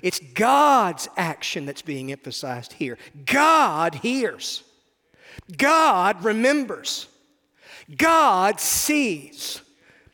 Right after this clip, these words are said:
And God knows. That word know there, it's the word yada in Hebrew. It's a word that means intimate knowledge. <laughs> The idea is the suffering of His people was not something that escapes God's notice, but He is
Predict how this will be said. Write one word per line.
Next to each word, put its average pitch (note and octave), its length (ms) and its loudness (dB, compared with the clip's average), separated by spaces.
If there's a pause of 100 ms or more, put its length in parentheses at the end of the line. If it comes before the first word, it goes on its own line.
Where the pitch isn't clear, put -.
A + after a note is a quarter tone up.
And G#3+ 300 -2
God A#3+ 560 2 (220)
knows. D#3 1000 -4 (1000)
That D3 180 -14
word D3+ 340 -6
know D3 420 -6
there, C3 280 -8
it's - 140 -14
the C3 120 -14
word C3 240 -10
yada C3 580 -6
in B2+ 240 -14
Hebrew. B2+ 520 -12
It's C3 160 -12
a C3+ 40 -14
word C#3 280 -8
that C3 200 -14
means C3+ 340 -12 (100)
intimate D3 480 -14
knowledge. A#2 680 -16
<laughs> - 60 -20 (480)
The D#3 140 -2
idea D3+ 480 -4
is D3+ 160 -8
the C3+ 180 -12
suffering E3+ 720 -8
of C3+ 100 -14
His C3+ 160 -14
people D#3+ 340 -12 (220)
was A#2 180 -12
not D3 240 -6
something D#3 400 -10
that C3 120 -8
escapes C#3+ 480 -10
God's C#3 340 -12
notice, B2+ 380 -14
but A#2+ 180 -16
He B2 200 -14
is A#2 160 -14